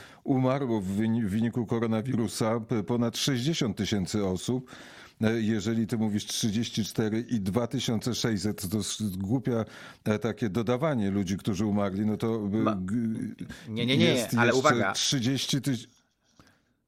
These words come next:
Speaker 1: gdzieś
Speaker 2: E,
Speaker 1: jeszcze
Speaker 2: wybrałem
Speaker 1: trzydzieści tysięcy ludzi umarło.
Speaker 2: W porządku. Dla poprzedniego porównania wybrałem, e, Stany, w, e, rządzone przez demokratów kontra republikanie i dobrałem ich liczbę w taki sposób, żeby była populacja zbliżona.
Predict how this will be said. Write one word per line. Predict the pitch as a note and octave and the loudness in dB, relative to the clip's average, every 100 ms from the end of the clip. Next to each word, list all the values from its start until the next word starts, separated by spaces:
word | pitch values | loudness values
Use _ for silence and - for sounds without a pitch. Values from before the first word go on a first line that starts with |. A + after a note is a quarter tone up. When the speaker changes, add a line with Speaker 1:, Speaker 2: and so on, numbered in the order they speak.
| - | -6
Speaker 1:
gdzieś | B2+ - G#2 F2+ C3 - C#3+ | -4 -2 0 2 2 2 4
Speaker 2:
E, | |
Speaker 1:
jeszcze | |
Speaker 2:
wybrałem | C3+ B2 C#3+ D#3+ C#3+ | 4 6 8 10 8
Speaker 1:
trzydzieści | B2+ B2 - D3 | 6 2 0 0
tysięcy | D3 D#3+ D3 E3 | 2 2 2 2
ludzi | E3+ A#2+ G#2+ | 2 2 2
umarło. | F#2 F#2+ F2+ F2+ F2 | 2 2 2 0 0
Speaker 2:
W | D#2+ - | -2 -6
porządku. | B2+ B2 C3 - A2 - - - | -4 0 -2 -4 -14 -18 -20 -10
Dla | G#2+ C3 B2+ | 0 4 4
poprzedniego | - B2+ - B2+ A#2 C3+ D#3 D#3 | 4 -2 0 -2 -2 -2 0 0
porównania | D3 C3+ B2 A#2 A2+ F#2+ F2+ F2+ | 2 0 0 -2 -2 -2 -4 -6
wybrałem, | G#2+ G#2+ B2 C3+ B2+ A#2 | -4 0 2 2 2 -2
e, | - A2+ G2 | -8 -10 -8
Stany, | - - - B2+ A2+ A#2 D3 D3+ _ - - | -8 -6 0 2 2 -2 -6 -8 _ -20 -20
w, | - - B2 G#2+ B2+ | -18 -4 0 0 -2
e, | A#2 | -6
rządzone | D3 B2 C3+ A#2+ | -4 -2 0 -2
przez | A#2 A2 F#2+ | -4 -6 -2
demokratów | C3+ B2+ - C3 A#2 G#2 F2 | 0 0 0 0 0 -4 -10
kontra | - C3 A#2+ A#2+ G#2+ | 0 0 0 -2 -2
republikanie | G#2+ A2+ A2 A2 - F#2+ F2 G2 D3+ F#3+ | -2 -6 -8 -8 -4 -4 -2 -4 -6 -8
i | B2+ | -4
dobrałem | A2+ A#2 C3 C#3 D#3+ C3+ | 0 2 4 4 4 0
ich | A2+ | -4
liczbę | A#2+ C#3+ C3+ C3 | -8 -10 -2 -2
w | - | 0
taki | B2 A#2 A#2+ | -4 -4 -10
sposób, | - A2+ F#2+ - D3+ - | -4 -2 -2 -4 -6 -6
żeby | A2+ C#3 B2 | -4 -4 -2
była | B2 C3 C#3 | -2 -2 0
populacja | D3 F3+ G3 G#3+ - B2 | -4 0 2 2 0 -4
zbliżona. | G2+ F#2 F2 F2+ - | -4 -10 -8 -8 -8